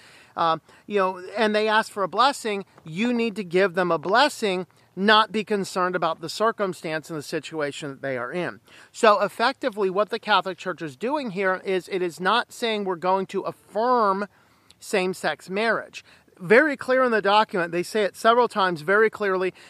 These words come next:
we are not changing our position on the stance of marriage, and part of the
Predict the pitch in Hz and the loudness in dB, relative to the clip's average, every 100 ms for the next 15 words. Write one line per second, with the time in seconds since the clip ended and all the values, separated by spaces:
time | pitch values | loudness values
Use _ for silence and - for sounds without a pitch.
0 | - 196 185 160 180 214 - - - 208 | -2 2 4 4 6 6 2 -6 -4 -4
1 | 196 202 185 170 175 131 185 208 226 220 | -2 -4 -2 -4 -4 -2 0 0 -2 -4
2 | 208 _ _ _ _ _ _ _ - 175 | -6 _ _ _ _ _ _ _ -2 0
3 | 160 - 202 185 156 160 220 220 208 - | 0 -2 -4 -2 -2 0 2 0 -2 -12
4 | - - - 170 156 - 220 226 - 196 | -20 -12 -4 -2 -2 2 4 4 2 2
5 | 185 147 180 | 2 0 -2